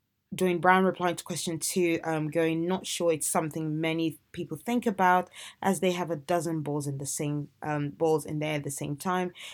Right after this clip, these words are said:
We always try to educate the client when we can." Amit Krabber replies to, um, question three, saying, "We've been using G T M in a pretty basic manner so far, but I'm hoping to learn more about it, so we step our game up."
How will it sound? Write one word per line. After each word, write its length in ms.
We 80
always 220
try 300
to 140
educate 500
the 80
client 500
when 500
we 160
can." 500
Amit 260
Krabber 420
replies 420
to, 220
um, 200
question 420
three, 220
saying, 280
"We've 220
been 240
using 400
G 160
T 220
M 120
in 140
a 60
pretty 400
basic 420
manner 260
so 220
far, 420
but 80
I'm 120
hoping 420
to 120
learn 360
more 220
about 360
it, 360
so 260
we 120
step 480
our 160
game 420
up." 380